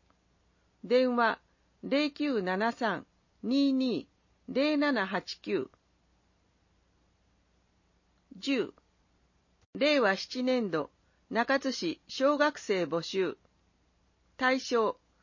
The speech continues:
保護者が市内に住所を有し、高等学校及び准看護師養成所に進学予定で、学業、人物ともに優秀と認められ、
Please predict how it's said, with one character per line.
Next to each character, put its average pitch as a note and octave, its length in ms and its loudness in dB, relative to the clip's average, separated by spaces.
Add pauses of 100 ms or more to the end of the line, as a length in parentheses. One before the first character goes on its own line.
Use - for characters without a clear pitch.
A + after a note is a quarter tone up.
(360)
保 B3 160 0
護 D4+ 120 2
者 C#4+ 180 -2
が F3+ 280 0
市 - 200 -4
内 C4+ 240 2
に G3 140 -2
住 C4+ 220 -2
所 G3 220 0
を F3 80 2
有 G#3+ 220 -2
し、 C#3+ 280 -6 (640)
高 D4 220 2
等 D4+ 240 0
学 C#4+ 280 0
校 E3+ 420 -2
及 B3 260 2
び D#3+ 240 -4 (400)
准 C#4+ 280 -2
看 C#4 280 0
護 C#4 140 2
師 E3 380 -6
養 C4+ 240 2
成 C#4 300 0
所 B3+ 140 2
に D#3 200 -2 (240)
進 C4+ 320 0
学 C4 260 0
予 B3 160 2
定 E3+ 260 0
で、 D3 240 -6 (680)
学 A3+ 340 2
業、 G3 300 2 (200)
人 C4+ 280 0
物 G#3 260 -4
と G3+ 140 -2
も A3+ 120 0
に G#3 300 -4
優 C4+ 220 -2
秀 C#4+ 240 -4
と G#3+ 160 0
認 F3+ 260 0
め G#3+ 120 2
ら G3+ 140 2
れ、 D#3+ 180 -4